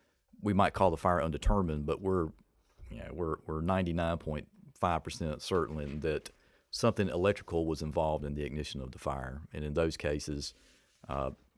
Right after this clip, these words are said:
was it something failing inside the space heater? Was it something where the space heater was plugged into the surge strip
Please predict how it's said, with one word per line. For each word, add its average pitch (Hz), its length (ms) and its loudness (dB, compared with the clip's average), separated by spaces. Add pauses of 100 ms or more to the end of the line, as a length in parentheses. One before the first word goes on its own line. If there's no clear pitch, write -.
was 92 260 4
it 85 160 0
something 82 440 -2
failing 85 420 2
inside 78 460 -2
the 67 80 -6
space 90 300 0
heater? 156 300 -2 (160)
Was 73 200 0
it 73 160 -2 (280)
something 78 500 -2
where 78 260 2
the 69 140 -4
space 85 300 0
heater 78 160 0
was 80 140 -2
plugged 80 320 2
into 78 300 -2
the - 100 -4
surge 98 300 0
strip 120 300 0